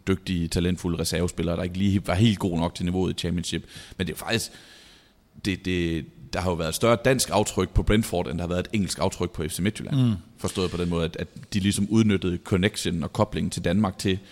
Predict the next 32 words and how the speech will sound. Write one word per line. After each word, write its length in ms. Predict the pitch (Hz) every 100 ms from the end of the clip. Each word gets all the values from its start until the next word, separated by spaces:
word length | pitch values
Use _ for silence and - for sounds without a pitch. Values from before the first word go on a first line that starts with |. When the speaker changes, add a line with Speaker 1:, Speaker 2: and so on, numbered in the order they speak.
| - - -
Speaker 1:
at 80 | 90
hente 160 | 85
en 40 | 90
masse 220 | 85 82
danske 260 | 90 -
fodboldspillere 540 | 92 92 95 - 87 87
og 60 |
trænere. 360 | - 85 92 92 - _ - - - - -
Speaker 2:
Så 120 | - 131
har 60 |
jeg 80 | 127
bedt 180 | 156 147
at 60 |
tage 340 | - - 113 110
en, 280 | 104 101 98
øh, 260 | 95 90 90 92 - - 127
et 80 |
eksempel 340 | 104 - 135 101
med 140 | 113
på 180 | 113 113
et 60 | 98
ejerskab 580 | 98 113 - 95 92 - - _ _ -
af 40 |
en 60 | 90
dansk 260 | 104 120 -
klub, 260 | 123 -
som 140 | - 123
ikke 140 | 175
er 40 |
gået 160 | 107 82
så 60 | 82
godt. 180 | 80